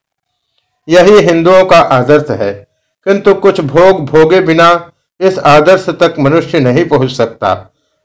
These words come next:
बच्चों को त्याग की शिक्षा नहीं दी जा सकती। वह पैदा होते ही सुख स्वप्न देखने लगता है।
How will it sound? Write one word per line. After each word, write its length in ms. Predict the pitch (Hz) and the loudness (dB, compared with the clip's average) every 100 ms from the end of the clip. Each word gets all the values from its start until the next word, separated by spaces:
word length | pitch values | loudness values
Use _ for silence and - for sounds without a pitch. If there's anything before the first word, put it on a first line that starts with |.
| 135 | -2
बच्चों 380 | 165 165 202 | -2 0 0
को 160 | 196 190 | 0 -2
त्याग 340 | 127 165 165 | 0 2 2
की 200 | 165 175 | 2 -4
शिक्षा 440 | 170 151 143 - 156 | -4 -6 -6 -2 -2
नहीं 240 | 127 165 | 0 -2
दी 140 | 160 139 | -2 0
जा 160 | 139 | 0
सकती। 600 | 131 117 - 104 98 - _ _ _ 170 | -2 -8 -10 -14 -14 -20 _ _ _ 0
वह 100 | 185 | 2
पैदा 400 | 185 170 180 190 | 2 2 4 2
होते 380 | 156 160 185 | 2 0 0
ही 160 | 185 165 | 0 0
सुख 320 | - 196 190 | -2 -4 -4
स्वप्न 460 | - 170 165 165 147 | -4 -4 -2 -2 0
देखने 380 | 143 143 175 175 | 0 -2 -2 -2
लगता 340 | 147 139 123 | -2 -2 -4
है। 320 | 104 104 104 | -4 -8 -10